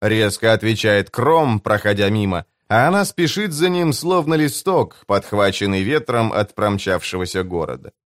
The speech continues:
Они идут через лабораторию, мимо сгибающихся в поклоне инженеров, мимо сверкающих колб и пробирок,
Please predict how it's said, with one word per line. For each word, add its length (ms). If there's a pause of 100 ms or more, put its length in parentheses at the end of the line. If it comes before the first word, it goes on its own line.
(580)
Они 320
идут 220
через 280
лабораторию, 760
мимо 280
сгибающихся 920
в 100
поклоне 640
инженеров, 640 (320)
мимо 240
сверкающих 800
колб 440
и 80
пробирок, 600